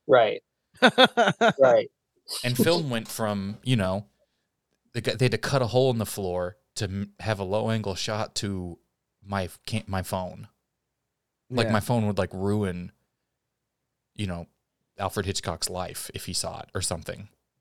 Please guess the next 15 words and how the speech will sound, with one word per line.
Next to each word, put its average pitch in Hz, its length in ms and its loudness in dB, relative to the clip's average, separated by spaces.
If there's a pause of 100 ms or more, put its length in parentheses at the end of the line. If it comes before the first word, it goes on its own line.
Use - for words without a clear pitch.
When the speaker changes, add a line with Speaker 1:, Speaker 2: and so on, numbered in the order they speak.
(140)
Speaker 1:
Right. 262 420 6
Speaker 3:
<laughs> 339 40 -12 (720)
Speaker 1:
You 156 80 4
totally, 131 680 6 (280)
y-, 139 200 -6
yeah, 147 240 4
we're, 151 200 8 (180)
I'm, 160 300 4 (280)
yeah, 190 220 10
you 202 160 10
know 339 80 12
what? 330 140 10
I'll 320 120 12
say 147 220 12
it. - 180 8